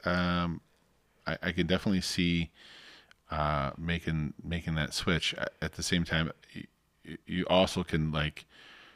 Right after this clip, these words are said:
trade him in and switch positions too. And I think that that can be, uh, um, uh, uh, I, I would,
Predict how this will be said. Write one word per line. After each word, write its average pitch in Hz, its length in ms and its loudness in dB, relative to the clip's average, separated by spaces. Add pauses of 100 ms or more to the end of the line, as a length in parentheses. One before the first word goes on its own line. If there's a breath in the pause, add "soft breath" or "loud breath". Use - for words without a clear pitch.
(140)
trade 87 280 6
him 76 200 2
in 71 340 2
and 71 300 -6
switch - 280 -2
positions 76 560 0
too. 69 480 2
And 73 240 -4
I 62 40 -2
think 78 200 -4
that 73 120 -2
that 71 200 2
can 71 220 -4
be, 67 320 -4
uh, 64 240 -4 (920 soft breath)
um, 67 480 -8 (880)
uh, - 60 -6 (280)
uh, 73 80 -12 (200)
I, 80 140 -4 (120)
I 82 80 2
would, 78 200 2